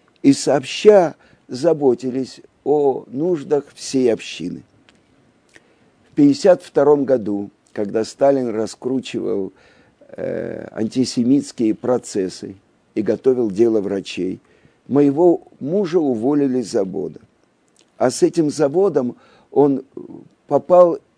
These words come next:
из Москвы в эв-, эвакуацию. В доносе написали – что каждую субботу к ним приезжает такси, и он едет молиться.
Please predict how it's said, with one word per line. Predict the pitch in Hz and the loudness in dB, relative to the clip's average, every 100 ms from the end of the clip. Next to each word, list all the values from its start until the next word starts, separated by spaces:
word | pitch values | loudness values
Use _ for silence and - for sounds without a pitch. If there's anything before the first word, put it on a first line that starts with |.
| _ _ _ - | _ _ _ -4
из | 170 131 | -2 0
Москвы | 147 143 - 143 185 185 | -2 -2 -4 -4 -2 0
в | |
эв-, | 160 147 - | 2 0 -2
эвакуацию. | 87 120 143 - 139 120 90 - - _ _ _ _ _ _ _ _ | -8 -2 -2 0 2 2 2 -8 -20 _ _ _ _ _ _ _ _
В | 113 | 0
доносе | 107 147 160 226 214 165 | 4 6 6 6 6 0
написали – | 151 139 123 - 92 87 117 - _ _ _ _ _ | 0 -2 -4 -2 -4 -4 -6 -10 _ _ _ _ _
что | - - 147 | -18 -2 0
каждую | 123 - 175 185 135 143 127 | 0 0 2 2 2 -4 -4
субботу | - 131 120 156 - 120 | -4 -4 0 0 0 -4
к | - | -4
ним | 113 143 143 107 | -2 2 2 2
приезжает | 113 123 117 104 151 123 110 | -2 0 0 0 2 2 -2
такси, | - 101 - - 190 233 - _ _ _ | -8 -10 -10 -4 -2 -2 -6 _ _ _
и | 110 | -2
он | 107 98 87 | -2 -2 -8
едет | 90 147 147 123 104 | -2 -2 0 -4 -2
молиться. | 107 85 76 - - | -2 -2 -6 -14 -16